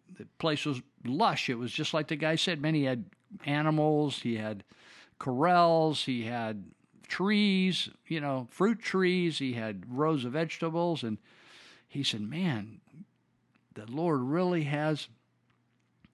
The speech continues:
done a, done an amazing thing with your property, and how the Lord has blessed you," and went on and on and on about the Lord. And finally, the farmer said, he says, "Well, man, you should have seen it when the Lord had it all on his own."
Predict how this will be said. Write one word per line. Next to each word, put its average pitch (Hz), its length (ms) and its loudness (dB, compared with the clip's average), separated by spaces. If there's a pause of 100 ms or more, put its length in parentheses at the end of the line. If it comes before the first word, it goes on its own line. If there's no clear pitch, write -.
(540)
done 151 240 4
a, 120 180 0 (180)
done 135 220 -2
an 127 140 0
amazing 147 520 0
thing 160 300 0
with 117 160 -2
your 131 140 -2
property, - 680 -6 (1000)
and 113 160 -4
how 147 180 2
the 156 100 2
Lord 151 340 2
has 139 120 2
blessed 147 440 2
you," 123 60 0
and 123 80 0
went 131 140 0
on 170 220 2
and 180 120 2
on 165 200 2
and 151 80 0
on 147 140 0
about 127 280 -2
the 131 60 -8
Lord. 147 480 0 (880)
And 117 120 -4
finally, 175 340 2
the 131 120 -2
farmer 156 420 2
said, 127 300 -2
he 123 100 -2
says, 123 260 -4
"Well, 110 120 -6
man, 139 320 -2
you 156 140 0
should 160 240 0
have 117 100 -4
seen 143 260 -2
it 139 100 -2
when 127 140 -2
the 117 80 -2
Lord 135 320 0
had 147 220 0
it 147 200 -4
all 151 300 0
on 143 180 2
his 135 240 -2
own." 127 520 0